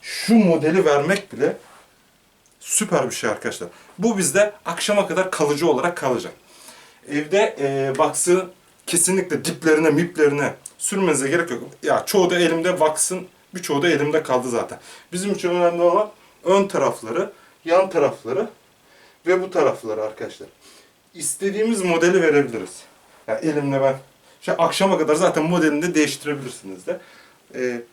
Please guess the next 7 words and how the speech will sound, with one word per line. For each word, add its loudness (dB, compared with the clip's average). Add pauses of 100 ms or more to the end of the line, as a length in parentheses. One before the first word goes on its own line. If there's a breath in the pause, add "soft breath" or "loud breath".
hatta -2
böyle -4
de -8
indirebilirsiniz. -4 (960 soft breath)
Şeyini -4
de -4
yapabilirsiniz. -8